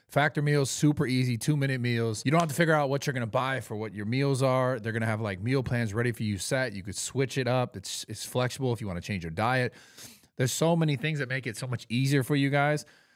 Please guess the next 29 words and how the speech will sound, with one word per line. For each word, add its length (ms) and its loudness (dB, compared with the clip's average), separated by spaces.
and 220 0
cheaper. 480 -4
I 40 -10
mean, 120 -4
at 60 -6
the 80 -2
end 100 0
of 40 0
the 120 -2
day, 160 2
like, 340 -2
we, 520 2
and 100 0
I 100 4
know 160 2
I've 240 0
spent 260 -4
so 260 -2
much 240 -2
money 260 -2
on 100 0
just, 180 -2
like, 320 -4
trying 460 -2
to 200 -6
eat 220 -2
a 60 -4
certain 320 -2
way 420 0